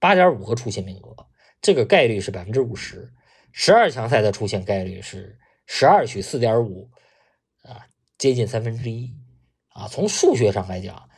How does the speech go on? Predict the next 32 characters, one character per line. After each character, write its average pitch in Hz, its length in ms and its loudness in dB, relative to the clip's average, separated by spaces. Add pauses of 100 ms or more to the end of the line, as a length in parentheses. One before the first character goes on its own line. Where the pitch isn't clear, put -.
(280)
这 104 140 -4
十 - 160 0
八 107 120 6
强 95 160 -6
赛 98 80 -2
就 92 140 -4
比 95 100 -10
十 - 140 -8
二 92 80 -8
强 90 160 -12
赛 92 100 -8
要 92 120 -10
好 92 240 -12
踢 98 160 -8
很 95 180 -10
多。 95 260 -18 (540)
那 220 140 4
么 208 120 6
从 202 500 4
比 120 180 -4
赛 170 160 4
规 277 180 2
模 214 160 6
上 131 80 0
来 107 140 0
讲， 98 260 -6 (380)
十 - 280 2
八 226 160 6
强 113 220 -6
赛 104 220 2
嘛， 90 160 -14 (200)
毕 254 200 -2